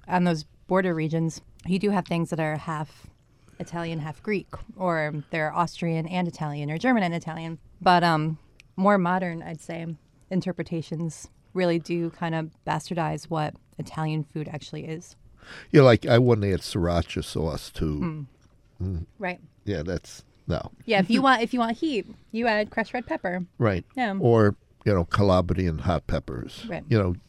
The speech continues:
Speaker 2: use the ingre-, 'cause they're distinctive flavors,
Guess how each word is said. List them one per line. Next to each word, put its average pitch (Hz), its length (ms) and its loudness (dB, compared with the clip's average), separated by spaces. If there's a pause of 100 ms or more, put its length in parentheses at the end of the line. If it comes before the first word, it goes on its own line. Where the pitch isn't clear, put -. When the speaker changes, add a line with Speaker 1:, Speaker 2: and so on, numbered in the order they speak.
(640)
Speaker 2:
use 101 760 2 (340)
the 95 360 0
ingre-, 85 300 -4 (340)
'cause 120 280 2 (260)
they're 104 420 0
distinctive 95 680 -4
flavors, 82 680 -6